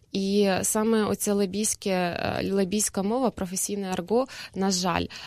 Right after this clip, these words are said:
е, потім дало можливості для трактування, для, е, м, для трактування кобзарів як жебраків.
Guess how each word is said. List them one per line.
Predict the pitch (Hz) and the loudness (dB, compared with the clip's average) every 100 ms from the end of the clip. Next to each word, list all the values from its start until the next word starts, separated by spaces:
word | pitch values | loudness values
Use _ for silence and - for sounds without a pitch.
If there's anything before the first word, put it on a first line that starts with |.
| - | -10
е, | - | -8
потім | - 202 - 208 190 175 | -2 0 2 2 2 2
дало | 170 185 190 190 185 | 2 2 2 2 2
можливості | 185 185 226 226 - | 0 2 0 0 -2
для | 180 180 180 | 0 0 0
трактування, | 175 - 196 190 208 196 175 | -4 -4 -2 2 2 4 2
для, | 170 185 175 - - - - | 2 2 0 -6 -14 -10 -2
е, | 87 95 69 - - - _ _ - _ _ - - - - 196 | 0 0 -2 -6 -12 -20 _ _ -20 _ _ -20 -20 -20 -6 0
м, | 196 185 180 - - | 0 0 -4 -10 -10
для | 196 202 | 0 2
трактування | 202 214 - 214 233 214 202 190 190 180 180 - | 2 -2 0 2 4 4 4 2 0 -2 -6 -8
кобзарів | - 185 214 247 254 | -4 2 4 4 4
як | 196 | 4
жебраків. | 185 196 196 190 - - | 4 2 0 -4 -6 -10